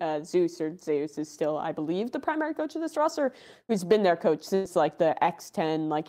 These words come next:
ancient era. So that's staying through. Uh, and also, like, one more t-, point on, like, this kind of six-man roster thing they're doing. I also thought it was interesting that it was, I think it was Sushi Boys that they were subbing out. Um, when I, when I initially saw the roster,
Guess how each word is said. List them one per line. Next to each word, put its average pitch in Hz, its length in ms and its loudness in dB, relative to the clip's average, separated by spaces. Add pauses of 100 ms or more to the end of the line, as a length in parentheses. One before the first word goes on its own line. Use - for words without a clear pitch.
ancient 170 560 -2
era. 151 360 2 (300)
So - 120 -4
that's 190 240 4
staying 156 240 -2
through. 156 180 -4 (300)
Uh, 220 120 8 (180)
and 214 220 4
also, - 300 4
like, 208 160 4
one 320 100 4
more 415 140 4
t-, 240 100 -2 (160)
point 196 300 0
on, 196 180 4
like, 185 140 2
this 190 160 -2
kind 208 140 0
of 180 60 0
six-man 190 360 -2
roster 165 320 2
thing 165 160 -4
they're 151 100 -2
doing. 156 260 -4 (300)
I 220 80 8
also 392 180 4
thought 320 140 4
it 240 60 2
was 196 140 2
interesting 190 500 0
that 160 80 2
it 147 100 0
was, 160 380 -4
I 185 80 2
think 226 100 0
it 247 40 4
was - 100 -2
Sushi 254 340 -2
Boys 147 200 2
that 170 120 -2
they 160 100 2
were 160 320 -2
subbing 180 440 0
out. 185 360 0 (340)
Um, 170 340 2 (120)
when 196 280 2
I, 185 160 4 (320)
when 214 320 4
I 180 140 4
initially 269 320 2
saw 220 160 6
the 196 100 4
roster, 165 320 2